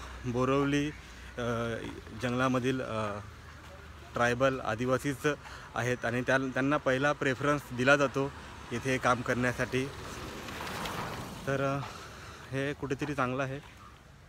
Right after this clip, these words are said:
तर, अ, आत्ता मित्रांनो आपण जात आहोत गांधी टेकडीवर.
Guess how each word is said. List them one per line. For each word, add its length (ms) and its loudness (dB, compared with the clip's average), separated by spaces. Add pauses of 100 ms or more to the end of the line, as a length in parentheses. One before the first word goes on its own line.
तर, 160 2
अ, 260 4
आत्ता 220 0
मित्रांनो 420 2
आपण 320 2
जात 240 0
आहोत 260 0 (280)
गांधी 300 12
टेकडीवर. 520 10